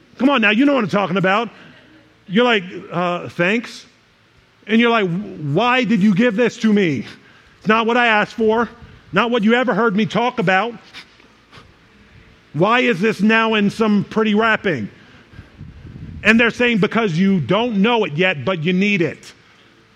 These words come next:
You need it." You know what my parents gave me for a while? Every anniversary, they gave me a Costco membership.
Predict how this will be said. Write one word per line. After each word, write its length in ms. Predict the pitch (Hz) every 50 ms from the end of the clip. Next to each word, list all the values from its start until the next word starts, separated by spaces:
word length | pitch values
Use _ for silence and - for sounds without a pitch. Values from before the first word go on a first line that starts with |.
| _ _ _ _ _
You 140 | 156 196 214
need 220 | 220 240 233 226
it." 220 | 190 151 - - - - - - _ _ _ _ _ _
You 100 | 160 202
know 120 | 220 220
what 140 | 220 233 220
my 160 | 208 214 214
parents 340 | 175 165 214 226 220 214 151
gave 200 | 151 220 220 214
me 120 | 214 214
for 160 | 196 - 214 208
a 40 |
while? 380 | 196 202 214 214 220 220 220 196 - - - _ _ _ - -
Every 280 | 196 220 214 233 226 226
anniversary, 680 | 220 220 190 208 220 214 190 - - 190 185 180 180 - - - -
they 120 | 175 202
gave 140 | 202 214 208
me 120 | 214 202
a 80 | 190 185
Costco 600 | - - - 214 233 226 220 - - 214 208 196
membership. 640 | 190 196 214 214 208 180 190 165 - - 165 127 95